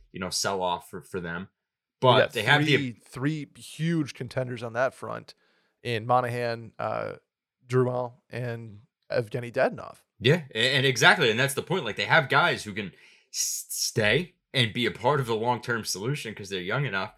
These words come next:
Speaker 1: or move them for, you know, a conditional first or a second at the deadline this year, and they just restart the cycle again. Montreal's in
Speaker 2: Mm-hmm.
Speaker 1: a great spot.
Speaker 2: No doubt. No doubt. I think they're gonna surprise people. Uh, that's never gonna be an easy rink to go in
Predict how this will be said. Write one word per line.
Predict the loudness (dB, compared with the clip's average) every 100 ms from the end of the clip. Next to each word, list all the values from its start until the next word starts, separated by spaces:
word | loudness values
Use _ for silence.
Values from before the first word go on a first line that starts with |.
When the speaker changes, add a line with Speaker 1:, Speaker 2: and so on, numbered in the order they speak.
| _ _
Speaker 1:
or | -2 0 2
move | 0 -4 -4
them | -6
for, | -4 -2 -4 -4
you |
know, | -4 -2
a | -4 -8
conditional | -8 -6 -6 -12
first | -8 -6 -6
or | -8
a | -8
second | -4 -4 -4
at | -8
the | -6
deadline | -4 -4 -6
this | -10 -8
year, | -4 -6 -8 _ _ -8
and | -4
they | -2
just | -4 -6
restart | -6 -6 -2 -2 -2
the |
cycle | -2 -2 -2 -4
again. | -8 -6
Montreal's | -4 -2 -2 -4
in | -4
Speaker 2:
Mm-hmm. | -6
Speaker 1:
a |
great | -6 -6
spot. | -6 -6 -8 _ _ _
Speaker 2:
No | 4 6
doubt. | 6 2 -4 -8
No | -4 -2
doubt. | -2 -4 -8 _ 0
I | 2
think | 2
they're | -4
gonna | -4
surprise | -4 0 0 0
people. | -6 -8 -6 -8 -10 _ _ _ _
Uh, | 2 4
that's | 4 2 2
never | 0 0 0
gonna | -8
be | -12
an | -12
easy | -12 -10
rink | -10 -10 -8
to |
go | -4 -4
in | -6 -12